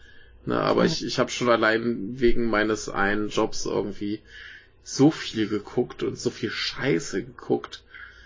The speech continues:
Speaker 1: dass ich einfach auch weiß, viel muss nicht unbedingt toll sein. Und wir, ich
Speaker 2: Nein, die Sa-, die Sache ist, ich versuch halt eigentlich immer schon den Filter,
Speaker 1: Ja, ja, klar,
Speaker 2: äh,
Speaker 1: klar.
Speaker 2: vorher anzuwenden, dass ich hauptsächlich eben Zeug schaue,
Speaker 1: Ne, nee, das, das,
Speaker 2: wovon
Speaker 1: das,
Speaker 2: ich glaub
Speaker 1: das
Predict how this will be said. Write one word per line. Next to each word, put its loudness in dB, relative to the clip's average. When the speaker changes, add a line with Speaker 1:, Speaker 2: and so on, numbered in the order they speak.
Speaker 1:
dass -6
ich 0
einfach 0
auch -4
weiß, 0
viel 2
muss -2
nicht -6
unbedingt -4
toll 0
sein. 0
Und 0
wir, 6
ich -10
Speaker 2:
Nein, 6
die 6
Sa-, 6
die -2
Sache 4
ist, -6
ich 2
versuch 2
halt 4
eigentlich 4
immer 4
schon -2
den 2
Filter, 4
Speaker 1:
Ja, 8
ja, 8
klar, 12
Speaker 2:
äh, -2
Speaker 1:
klar. -
Speaker 2:
vorher 8
anzuwenden, 2
dass 6
ich -8
hauptsächlich 2
eben -6
Zeug 0
schaue, 8
Speaker 1:
Ne, -2
nee, 8
das, 2
das, -2
Speaker 2:
wovon 6
Speaker 1:
das, 4
Speaker 2:
ich -2
glaub 10
Speaker 1:
das 0